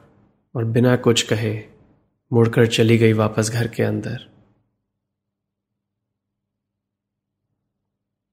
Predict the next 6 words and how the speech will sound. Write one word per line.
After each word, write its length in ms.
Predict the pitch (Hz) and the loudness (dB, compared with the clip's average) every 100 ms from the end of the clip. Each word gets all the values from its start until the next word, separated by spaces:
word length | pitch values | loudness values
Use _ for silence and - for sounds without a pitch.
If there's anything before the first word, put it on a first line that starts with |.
| _ _ - | _ _ -2
और 140 | 117 | 0
मैं 320 | 113 120 123 | 2 2 2
बस 500 | 123 123 - - - _ _ _ _ _ _ _ _ - | 2 0 0 -6 -10 _ _ _ _ _ _ _ _ -4
वहीं 220 | 123 127 | 2 4
खड़ा 300 | 135 - 113 | 4 2 2
रहा, 260 | 113 117 120 | 2 0 -2